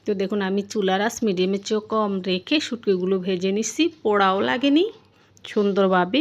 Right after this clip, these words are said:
মুচমুচে হয়ে গেছে। এবার শুটকি এক সাইডে রেখে দিচ্ছি। দিয়ে হাঁড়িতে নিয়ে নিছি তেল। তারপর তেলের মধ্যে আমি পেঁয়াজ কাঁচামরিচ নিয়ে নিছি। আপনার পছন্দ মতো পেঁয়াজ কাঁচামরিচ নেবেন, সমস্যা নেই।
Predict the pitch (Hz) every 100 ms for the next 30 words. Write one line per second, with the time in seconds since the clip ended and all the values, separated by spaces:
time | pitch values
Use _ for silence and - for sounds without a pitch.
0 | 339 277 - - 196 - 190 185 185 185
1 | - - 170 175 - - - - - -
2 | 196 208 - 220 - 247 262 214 - 220
3 | 214 269 208 - 190 190 - 175 - -
4 | _ _ _ _ 202 196 190 185 - 190
5 | 180 185 185 196 180 175 - 294 359 -
6 | _ - 220 156 147 - _ _ _ _
7 | _ _ _ _ 196 196 202 196 196 190
8 | 185 180 170 165 185 180 247 - 214 185
9 | - 185 175 180 180 175 - 202 196 190
10 | 185 - 196 208 202 196 185 214 202 226
11 | 247 294 285 220 - 196 190 185 185 185
12 | - 202 254 262 233 208 185 - 175 170